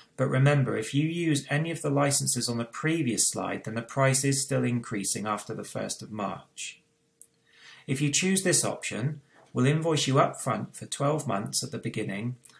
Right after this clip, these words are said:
and then during those twelve months, you can still increase licenses if you need to, but you can't decrease or downgrade licenses.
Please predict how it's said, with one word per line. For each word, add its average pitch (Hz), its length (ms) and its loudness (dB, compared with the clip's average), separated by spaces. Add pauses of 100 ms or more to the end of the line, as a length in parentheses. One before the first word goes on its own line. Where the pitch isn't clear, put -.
(160)
and 123 100 0
then 135 140 6
during 151 460 2
those 104 240 0
twelve 101 340 -2
months, 98 320 0
you 117 80 -4
can 123 140 -2
still 170 300 2
increase 160 580 -2
licenses 107 800 -4
if - 120 -10
you 117 120 -4
need 135 300 0
to, 110 340 -8 (320)
but 131 100 -4
you 127 140 0
can't 156 400 -2
decrease 151 760 0
or 113 120 -8
downgrade 117 640 -2
licenses. - 720 -8